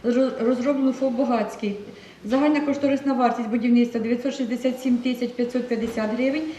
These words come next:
будівельні роботи сімсот шістдесят п'ять тисяч шістсот вісімнадцять гривень, інші витрати двісті одна тисяча дев'ятсот тридцять дві гривні. Затвердити проектну документацію на об'єкт капітальний ремонт частини дорожнього покриття по вулиці Перемоги від будинку номер чотирнадцять до будинку номер двадцять два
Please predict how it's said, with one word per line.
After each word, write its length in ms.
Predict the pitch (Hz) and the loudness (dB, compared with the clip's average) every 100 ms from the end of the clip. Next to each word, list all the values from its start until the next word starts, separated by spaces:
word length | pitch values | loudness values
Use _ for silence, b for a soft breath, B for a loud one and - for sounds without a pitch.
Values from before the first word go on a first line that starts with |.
| B - | B -2
будівельні 460 | 240 269 277 277 | 2 4 4 6
роботи 400 | 269 247 262 262 - | 4 4 2 0 -2
сімсот 300 | 254 247 254 | -2 0 -2
шістдесят 380 | - 247 254 240 | -2 -2 -2 0
п'ять 220 | 247 240 | 0 0
тисяч 300 | 254 240 240 | -2 -2 -4
шістсот 300 | 240 - 233 | -4 -4 -2
вісімнадцять 520 | 233 - 220 233 262 | -4 -4 -2 -2 -2
гривень, 300 | 262 285 285 - | -2 0 0 2
інші 260 | 262 285 285 | 2 2 0
витрати 400 | 285 277 285 269 | -2 0 0 0
двісті 280 | 214 254 254 | -2 -2 0
одна 180 | 226 233 | 0 0
тисяча 440 | 226 269 285 262 | -2 -4 -2 -2
дев'ятсот 380 | 247 226 226 262 | -2 -2 -2 -2
тридцять 320 | 233 233 247 | -4 -4 -4
дві 140 | 196 240 | 0 0
гривні. 380 | 220 202 175 170 - - B B B B B B B | 0 -2 -4 -8 -12 -18 B B B B B B B
Затвердити 580 | 214 262 285 330 330 294 | 2 2 4 2 0 0
проектну 380 | 294 294 294 277 | 4 4 4 2
документацію 680 | 285 277 277 269 269 285 | 4 4 4 4 2 2
на 120 | 262 269 | 4 2
об'єкт 360 | 220 233 233 | 2 0 0
капітальний 500 | 240 262 269 302 302 | -2 -2 0 2 4
ремонт 360 | 277 254 254 254 | 4 4 4 2
частини 400 | 254 - 294 302 | -2 0 2 4
дорожнього 420 | 247 269 262 277 | 4 2 2 2
покриття 540 | 277 - 254 240 233 | 0 -2 -2 0 0
по 140 | 226 240 | 2 2
вулиці 340 | 285 294 294 | 4 2 2
Перемоги 600 | - 262 269 240 240 226 | 0 2 4 6 4 4
від 200 | 233 247 | 0 0
будинку 360 | 254 294 294 277 | 0 4 4 6
номер 280 | 269 262 - | 4 4 2
чотирнадцять 580 | 254 240 254 269 262 | -2 2 2 2 0
до 60 | 220 | -2
будинку 400 | 226 226 262 254 | -2 0 0 0
номер 280 | 240 247 220 | 2 2 0
двадцять 360 | 208 208 214 185 | -4 -6 -6 -4
два 240 | 214 240 | -4 -4